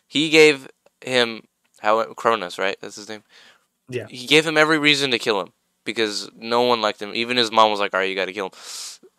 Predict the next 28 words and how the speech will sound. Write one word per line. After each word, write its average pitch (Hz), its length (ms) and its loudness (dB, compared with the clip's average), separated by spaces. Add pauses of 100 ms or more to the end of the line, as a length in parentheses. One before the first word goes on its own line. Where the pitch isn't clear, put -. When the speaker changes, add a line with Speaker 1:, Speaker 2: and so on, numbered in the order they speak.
(540)
Speaker 1:
And 113 640 4
then 107 460 0
when 110 160 -2
he 196 300 2
has 127 280 4
kids, 107 460 -4
when 107 100 -8
Kronos 170 340 0
has 117 160 -4
kids, 104 380 -6 (960)
again, 127 240 4
I 135 140 8
don't 160 200 6
know. 143 440 4 (480)
You 120 180 -2
may 143 140 4
know. 147 300 4
I 123 140 8
don't 135 100 8
know 135 120 4
how 131 260 8 (100)
good 117 160 4
of 113 60 -4
a 113 80 -4
person 120 340 -4
Kronos 127 400 -2
<laughs> - 0 -
was, 156 320 0